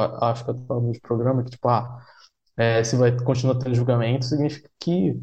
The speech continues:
ele ainda tá julgando, tipo, ainda tá rolando a parada, né? E o Stark fala isso, tipo, "Ah, ele ainda tava testando ele, então ainda deve ter,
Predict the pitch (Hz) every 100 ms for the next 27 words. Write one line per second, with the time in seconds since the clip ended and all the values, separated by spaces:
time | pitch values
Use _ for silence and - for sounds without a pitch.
0 | - 120 120 120 123 131 131 139 123 117
1 | - - 110 113 117 120 127 123 123 143
2 | 127 110 104 104 104 117 - 127 143 135
3 | 123 - - 120 - - _ _ - 117
4 | 113 113 117 113 131 - 123 151 135 139
5 | 165 214 - - _ - 120 117 117 113
6 | 117 - 131